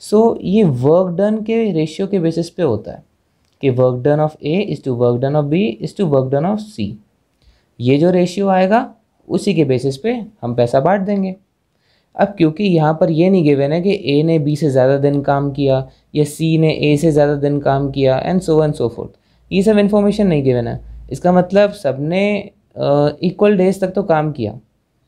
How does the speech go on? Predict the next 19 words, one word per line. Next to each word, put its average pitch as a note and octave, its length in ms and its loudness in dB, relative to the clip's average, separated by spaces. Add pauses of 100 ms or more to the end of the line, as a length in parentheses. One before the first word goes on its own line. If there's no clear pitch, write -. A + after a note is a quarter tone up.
(120)
है D#3 60 -2
ना? A3+ 200 0 (800)
तो A3 240 2
इस G#3+ 200 -6
सिचुएशन F3 420 0
में D#3+ 220 0
हमें G3 220 0
पूरा F#3+ 200 2
वर्क D#3 260 0
डन F3+ 100 0
निकालने E3 320 0
की F#3 80 0
ज़रूरत D#3 280 0
ही F3 60 0
नहीं C#3 180 0
है, A#2 120 -6 (360)
हम E3+ 160 2
सिर्फ F#3+ 380 0
उनकी D3+ 380 -6